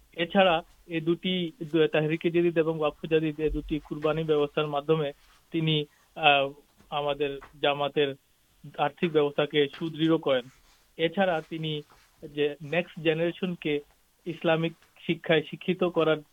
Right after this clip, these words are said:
যে এক-, আরেকটি পদক্ষেপ নেন, সেটা হচ্ছে বালকদের জন্য তিনি আতফালুল আহমদিয়া নামের একটি সংগঠন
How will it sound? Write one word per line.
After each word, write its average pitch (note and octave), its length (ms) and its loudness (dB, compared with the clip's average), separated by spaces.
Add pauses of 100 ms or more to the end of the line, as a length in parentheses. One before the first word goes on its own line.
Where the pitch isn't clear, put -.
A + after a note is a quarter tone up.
(240)
যে D#3+ 120 0
এক-, - 180 -6
আরেকটি E3 320 2
পদক্ষেপ D3+ 540 -2
নেন, D3+ 140 -2 (380)
সেটা - 240 -2
হচ্ছে D#3+ 440 2 (520)
বালকদের E3 600 -2
জন্য D#3 380 -4 (360)
তিনি D#3 320 -6
আতফালুল D#3+ 540 0
আহমদিয়া D#3 400 0
নামের D3 260 -2
একটি C#3+ 260 -6
সংগঠন C#3+ 500 -6